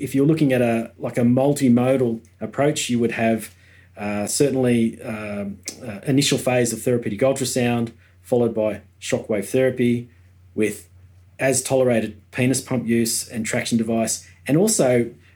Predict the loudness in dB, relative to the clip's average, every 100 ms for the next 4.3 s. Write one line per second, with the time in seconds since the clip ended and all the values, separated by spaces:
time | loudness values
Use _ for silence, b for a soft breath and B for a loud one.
0 | b -8 -4 0 2 2 2 0 -2 -2
1 | -2 0 0 -2 -2 -2 -2 -4 -6 -4
2 | -2 -2 -2 0 0 0 -2 -2 -4 -4
3 | -10 -12 -12 -16 b b b b -4 -2
4 | 0 -2